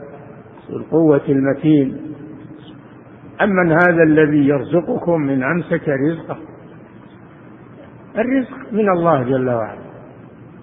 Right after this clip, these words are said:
وإذا جاءك رزق على يد مخلوق فهو من الله، أجراه على يد ذلك المخلوق من الله جل وعلا.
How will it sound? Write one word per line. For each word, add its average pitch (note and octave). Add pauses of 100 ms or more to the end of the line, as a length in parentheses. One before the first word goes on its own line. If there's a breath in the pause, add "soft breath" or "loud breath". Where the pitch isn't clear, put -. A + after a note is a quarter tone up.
(600)
وإذا A3+
جاءك F#3+
رزق F3
على D3
يد F3+
مخلوق E3+ (1080)
فهو B3+
من A#3+
الله، D#3+ (3500)
أجراه F3
على D#3+
يد E3+
ذلك G3
المخلوق F#3+ (1400)
من G3+
الله D3
جل B2+
وعلا. G#2+